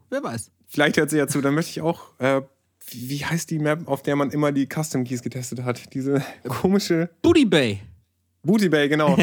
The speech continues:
Speaker 1: <laughs>
Speaker 2: Shoutout an Booty Bay. Weil, falls Booty Bay zuhört.
Speaker 1: Es ist so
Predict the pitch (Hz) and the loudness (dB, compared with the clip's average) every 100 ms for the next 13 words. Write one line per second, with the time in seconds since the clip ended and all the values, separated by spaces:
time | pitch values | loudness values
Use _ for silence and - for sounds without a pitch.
0 | 175 208 208 151 156 143 135 147 156 127 | 4 4 4 2 2 2 0 -2 -2 2
1 | 117 113 117 - - - 233 170 170 165 | 2 2 -2 -6 -12 -10 -10 -12 -14 -12
2 | - 131 135 151 - 123 123 135 127 123 | -2 0 0 -4 -2 -2 0 0 2 0
3 | 131 120 107 104 _ - 156 - 220 - | 0 -2 -2 -4 _ -16 -4 2 2 2
4 | 262 | 0